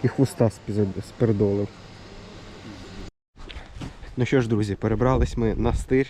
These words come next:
на росляк. Там, там є, лиш задовбує. У мене один сріз був. І, в принципі, вирішили пройтись по стирю, може, буде щучка якась хороша. Або окунчики.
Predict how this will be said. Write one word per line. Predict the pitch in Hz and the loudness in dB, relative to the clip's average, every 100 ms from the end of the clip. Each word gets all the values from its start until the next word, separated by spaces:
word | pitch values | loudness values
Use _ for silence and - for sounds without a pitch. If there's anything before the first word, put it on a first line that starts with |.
| - | -2
на | 107 | -2
росляк. | 104 - 110 131 - - - - - - - | -2 0 2 2 -2 -16 -14 -12 -12 -12 -8
Там, | - 107 | -4 -2
там | 110 110 | 2 4
є, | 113 | 4
лиш | 98 101 | 2 0
задовбує. | 101 95 123 139 139 139 135 - - - - - - - - - - | 0 2 2 4 2 2 2 -2 -2 -2 0 0 0 0 0 0 2
У | - | 2
мене | 107 107 | 2 2
один | 104 107 | 4 4
сріз | - 127 131 151 | 4 4 4 4
був. | 139 131 - - - - - - - - - - - - - - - | 2 2 2 0 -2 -6 -10 -12 -12 -12 -10 -10 -10 -10 -12 -12 -10
І, | |
в | |
принципі, | - 120 123 - - | -4 -2 -2 -4 -4
вирішили | 107 110 104 104 98 92 - - | -2 -2 -2 -2 -2 -2 -6 -4
пройтись | 110 101 104 | -4 -2 -4
по | - | -6
стирю, | - - 120 113 | -10 -2 0 0
може, | 101 107 101 - - - - - - - - - - - | -2 -4 -6 -12 -10 -8 -8 -8 -10 -12 -12 -12 -12 -6
буде | 98 104 | -4 -2
щучка | - 92 - 87 | -4 -6 -6 -8
якась | 87 - - | -10 -12 -12
хороша. | - - - - - - - - | -12 -10 -6 -6 -8 -14 -12 -6
Або | 107 110 | -2 -2
окунчики. | 110 - 95 - - | -2 -4 -4 -6 -10